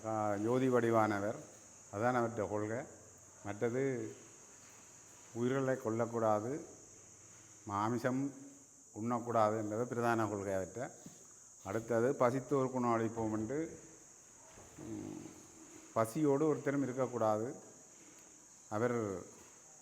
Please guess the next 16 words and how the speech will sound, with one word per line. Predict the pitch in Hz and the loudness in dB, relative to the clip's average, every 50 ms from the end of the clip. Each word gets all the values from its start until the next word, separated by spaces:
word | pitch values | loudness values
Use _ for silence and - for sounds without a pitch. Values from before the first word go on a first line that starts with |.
| - - - - - - - - - - - - - - - - - | -20 -20 -20 -20 -20 -20 -20 -20 -20 -20 -20 -20 -20 -20 -20 -16 -6
வாடின | 104 107 117 127 143 143 147 147 143 139 | 0 2 4 4 4 2 2 0 0 0
பயிரை | 120 120 120 123 120 131 123 - | 0 0 0 0 0 -2 -4 -2
கண்டதெல்லாம், | 127 117 120 117 120 120 117 117 120 117 127 139 - - - - - - - | -2 -2 0 0 0 0 0 0 -2 -2 -4 -4 -6 -10 -16 -18 -18 -10 -6
கண்டபோதெல்லாம் | 104 113 120 120 127 123 120 120 113 113 117 127 139 131 | -2 0 0 2 0 0 0 0 0 0 0 0 2 4
வாடினேன் | 123 123 123 123 120 120 120 113 | 4 4 4 2 2 0 2 2
என்று | 113 113 113 139 | 2 2 2 2
அவர் | 147 151 143 131 117 - - - - - - - - - - - - - - - - - - - - - - - - - - - - - - - - - - - - - - - | 0 0 0 -2 -4 -8 -14 -18 -18 -20 -20 -20 -20 -20 -20 -20 -20 -20 -20 -20 -20 -20 -20 -20 -20 -20 -20 -20 -20 -20 -20 -20 -20 -20 -20 -20 -20 -20 -20 -20 -20 -14 -4 2
ஆக்கள்லாம் | 101 110 127 135 - 151 143 143 139 139 143 143 143 143 139 139 | 6 6 6 6 6 6 6 8 8 8 8 6 6 4 4 4
பசியோடு | 131 127 120 135 139 135 131 131 131 | 2 2 2 2 2 2 2 2 0
இருக்கக்கூடாதுன்னு | 127 127 131 135 123 131 127 123 123 120 120 113 | 0 0 -2 -2 0 4 6 6 6 6 4 0
இல்லை, | 113 117 131 165 190 190 - - - - - - - - - - - - - | 0 0 0 0 0 -2 -8 -12 -16 -18 -18 -20 -20 -20 -20 -20 -18 -14 -4
எல்லா | - 113 127 139 131 123 | -4 -2 2 4 4 4
ஜீவராசிகளும் | 113 120 123 123 123 123 120 113 107 117 110 107 113 131 160 - - - - - - - - - - - - - - - - - | 4 2 2 2 4 4 4 4 2 2 0 0 0 -2 -4 -8 -14 -18 -18 -20 -20 -20 -20 -20 -20 -20 -20 -20 -20 -12 -2 0
பசியோடு | 113 110 - 139 135 131 127 120 | 0 0 2 2 2 2 4 2
இருக்கக்கூடாதுன்னு | 117 117 123 113 110 117 113 113 113 110 110 101 | 4 4 2 2 4 6 6 8 8 6 4 0
சொல்லி, | - 117 107 107 120 147 165 170 175 - | 0 -2 -2 -2 0 0 -2 -2 -2 -6